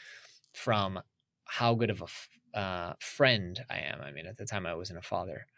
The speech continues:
to how good of a physics student I am, to how good of an athlete I am, to how good of a son I am, to,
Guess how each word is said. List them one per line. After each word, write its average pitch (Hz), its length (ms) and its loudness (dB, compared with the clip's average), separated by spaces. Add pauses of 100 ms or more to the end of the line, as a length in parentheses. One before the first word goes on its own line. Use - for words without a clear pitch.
(560)
to 127 100 0
how 131 340 8
good 120 460 10 (100)
of 107 480 4
a 104 520 4
physics - 760 8
student 95 520 4
I 92 120 0
am, 92 300 -2
to - 120 -4
how 139 220 10
good 131 180 8
of 120 100 4
an 117 120 0 (100)
athlete 127 440 6
I 95 100 6
am, 95 180 0
to - 80 -8
how 117 120 0
good 120 120 2
of - 80 -2
a 117 40 0
son 139 340 6
I 110 120 6
am, 95 280 0
to, 101 300 -4